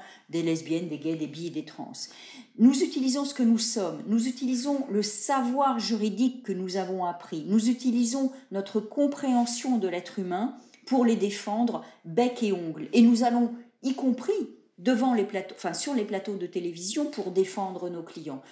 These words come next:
Nous faisons exactement la même chose. Jamais personne ne va qualifier Éric Dupond-Moretti d'être un militant de la cause des criminels. En revanche, le qualificatif de Caroline Mécari, la militante, l'activiste,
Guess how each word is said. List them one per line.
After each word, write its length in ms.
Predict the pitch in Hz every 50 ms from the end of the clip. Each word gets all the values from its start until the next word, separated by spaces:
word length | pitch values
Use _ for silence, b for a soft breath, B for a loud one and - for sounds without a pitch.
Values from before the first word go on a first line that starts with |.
| B B
Nous 60 | 226 208
faisons 320 | 220 277 247 294 302 - -
exactement 720 | 247 254 196 202 226 247 240 - - - 226 196 196 190
la 100 | 185 175
même 180 | 170 170 165 160
chose. 420 | - - - - - - - - b b b b b b b b b b b
Jamais 480 | 160 160 190 226 226 226 226 254 254
personne 560 | 233 220 196 196 - - - 269 262 226 196
ne 80 | 175 175
va 120 | 175 180
qualifier 640 | 180 - 180 170 175 175 - - 247 226 - - 196
Éric 260 | 202 214 233 - 180
Dupond-Moretti 880 | 165 175 165 - 180 165 156 156 156 160 160 156 - 233 254 - - B B B B
d'être 280 | 190 202 202 202 - - -
un 140 | - 185 180
militant 640 | 180 180 180 175 160 175 165 - - 220 220 233 -
de 80 | - 180
la 140 | 170 165 160
cause 260 | 165 - 190 190 165
des 140 | 165 170 165
criminels. 560 | - - 180 170 170 160 151 139 131 131 131 B B B B B
En 140 | B 175 180
revanche, 680 | 202 226 226 233 247 240 214 208 - - - - - - - -
le 100 | 175 165
qualificatif 800 | 165 - 202 202 214 202 - 208 - 220 196 196 - - 226 190
de 100 | - 156
Caroline 440 | 143 - 185 185 190 196 196 208 196
Mécari, 540 | 185 175 165 170 185 175 175 180 196 196 196 B B B B B
la 200 | 170 190 196 214
militante, 760 | 214 208 196 185 165 160 - - 202 214 226 269 277 - - 156 147 - - _ _ _ _ _ _ _ _ _ - - -
l'activiste, 720 | 190 180 175 - - - 180 165 190 233 247 233 - 214